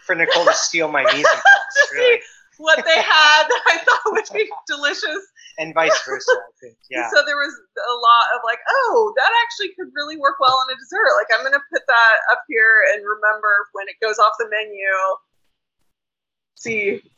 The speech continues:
Speaker 2: see if my idea comes, comes through." Um, and there are a few dishes that remain on the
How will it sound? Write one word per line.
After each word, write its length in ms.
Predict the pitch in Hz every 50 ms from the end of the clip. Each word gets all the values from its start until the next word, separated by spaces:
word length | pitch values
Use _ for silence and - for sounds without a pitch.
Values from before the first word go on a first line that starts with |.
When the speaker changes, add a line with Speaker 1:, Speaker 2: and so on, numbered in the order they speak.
| _ _ _ _ _
Speaker 2:
see 160 | - - - 233
if 140 | 226 -
my 220 | 220 214 208 196 202
idea 240 | 208 190 196 202 190 190 -
comes, 340 | 254 196 190 185 185 - _ _ -
comes 200 | 254 202 196 -
through." 420 | - - 190 185 180 170 165 170 - - -
Um, 300 | 226 190 185 180 180 - _ _ _ _ - - _ _ - -
and 260 | 240 233 220 - - - _ _ _ _ _ _ _ _ _ _ _ _
there 120 | - 240 247
are 400 | - - 247 254 262 277 277 254
a 60 | 269 - -
few 220 | 262 262 262 226
dishes 380 | 226 240 240 - 240 208 214 -
that 160 | 208 196 175 -
remain 560 | 202 202 196 196 196 202 196 196 190 185 180 180 180 _ _ _ _ _ _ -
on 220 | 208 208 208 208 202
the 200 | 190 185 165